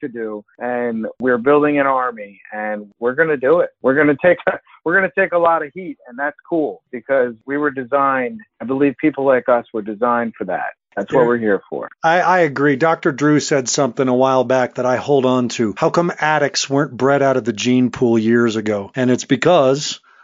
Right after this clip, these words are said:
Speaker 2: on the other side of recovery, we become warriors for, for hope. For, because there's no hope in hell, and addiction is hell, and we're the warriors, and warriors give hope.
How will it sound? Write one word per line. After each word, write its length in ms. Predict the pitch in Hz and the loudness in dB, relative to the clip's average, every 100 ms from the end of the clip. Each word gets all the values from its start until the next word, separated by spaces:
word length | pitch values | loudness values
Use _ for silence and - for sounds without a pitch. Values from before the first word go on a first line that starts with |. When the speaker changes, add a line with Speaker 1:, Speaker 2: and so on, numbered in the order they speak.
| _ | _
Speaker 2:
on 160 | 123 139 | -4 0
the 160 | 156 165 | 4 4
other 160 | 170 | 4
side 560 | 139 - 160 156 131 123 135 | 2 2 4 4 2 -2 -6
of 160 | 147 123 | -4 -2
recovery, 640 | 127 143 139 123 117 107 - | 0 0 0 0 -4 -6 -12
we 280 | 131 135 | -2 0
become 340 | 135 131 151 135 | 0 0 0 4
warriors 720 | 127 135 135 120 107 - - - | 4 6 6 4 0 -6 -10 -14
for, 640 | - 135 123 120 117 110 - _ | -4 0 2 2 0 -4 -16 _
for 160 | - 120 | -8 -6
hope. 340 | - 160 156 - _ _ | 2 2 0 -18 _ _
For, 440 | _ - 139 135 127 | _ -4 -2 -2 0
because 320 | 131 135 120 | 0 2 2
there's 200 | 147 156 | 2 4
no 140 | 220 160 | 2 4
hope 260 | 190 - | 2 2
in 80 | 143 | -2
hell, 300 | 117 131 123 | 0 -2 0
and 240 | 123 131 - | 0 -4 -6
addiction 380 | 135 156 - 175 | -2 0 0 -2
is 120 | 160 | -2
hell, 340 | - 143 123 - | 2 2 2 -4
and 480 | 147 131 127 123 113 - - | -4 0 2 0 -2 -8 0
we're 120 | 135 | 2
the 80 | 139 | 4
warriors, 560 | 135 143 120 117 - - | 6 6 4 2 -8 -8
and 120 | 127 | -2
warriors 460 | 117 151 170 143 - | 2 6 6 2 -4
give 260 | - 160 | 0 0
hope. 280 | 120 143 135 | 2 -2 -2